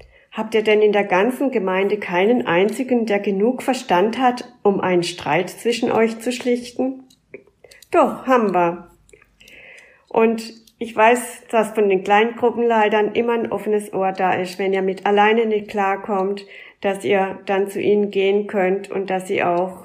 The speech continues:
wirklich, ähm, versuchen, geistliche Wahrheiten ins Leben reinzurufen. Und auch die Gemeindeleitung ringt immer darum, da-, dass wir auch klarkommen miteinander, dass wir Einheit leben können. Bist du heute bereit, bei den täglichen kleinen Streitereien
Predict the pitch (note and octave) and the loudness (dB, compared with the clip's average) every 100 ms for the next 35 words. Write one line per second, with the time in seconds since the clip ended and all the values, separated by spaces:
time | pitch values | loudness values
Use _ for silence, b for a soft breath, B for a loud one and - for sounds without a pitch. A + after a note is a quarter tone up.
0 | - G#3 G#3+ G#3+ G#3+ G#3 - - - G3 | 0 2 2 2 -2 -2 -10 -12 -6 -2
1 | F#3+ F#3+ F#3+ F#3+ - G#3+ - A3 G#3+ A3 | 0 0 -2 -6 -8 -8 -2 0 2 2
2 | G#3+ G3+ F3 F#3 G3+ G3 G3+ F#3+ F3 F#3 | 2 2 0 0 -6 -4 -4 -2 -2 0
3 | F3+ F3+ F#3 F#3 - F3+ F3 F#3 E3 E3+ | -2 -2 -4 -4 -4 -2 -2 -2 -2 -2
4 | E3+ F#3+ F3 E3+ D#3+ - - B B B | -4 -6 -6 -4 -4 -8 -12 B B B
5 | B B G3+ G3 D#3+ F#3 G3 G3+ F#3 F3+ | B B -2 0 2 0 -2 0 2 2
6 | F#3+ G#3 G3 F3+ F#3 F3+ F3+ G3 F#3+ G#3+ | 2 0 2 0 0 -2 0 -2 -2 -2
7 | G#3+ G#3+ G3 F#3 F3+ F#3 F#3 B B B | -2 -2 -6 -4 -2 -2 -4 B B B
8 | _ - - - G3+ G3 - G3 - F3 | _ -10 -10 -6 -6 -6 -2 2 4 2
9 | F3 - - _ - G3+ G3 G3+ G#3+ F#3+ | 0 -10 -20 _ -2 0 0 0 0 2
10 | G3 F#3 F#3+ F#3 F#3 F3+ F3+ F#3 - - | 0 -2 -2 0 0 0 -4 -4 -4 -2
11 | D3+ E3+ F#3 F3+ F3 E3+ E3 F3 F3 E3 | 0 0 0 -4 -2 -2 -2 -4 -4 -4
12 | D#3+ D#3+ - _ _ _ _ _ _ _ | -4 -6 -12 _ _ _ _ _ _ _
13 | _ _ _ _ _ B B B B B3 | _ _ _ _ _ B B B B -6
14 | B3 C#4+ C#4 C4+ B3 C4+ B3+ A3+ F#3+ G3 | -4 -2 2 4 4 4 0 0 2 4
15 | C4 C4+ - F#3+ F#3+ F#3+ F#3+ F#3+ F3+ G3 | 2 0 -6 -4 -2 -2 -2 -2 -2 -2
16 | G3+ G3+ G#3 G3 F#3+ F#3 F3+ F3 A#3 B3 | 0 0 0 2 0 0 0 0 0 0
17 | A3 G3+ G3+ G#3 | 0 0 -2 -4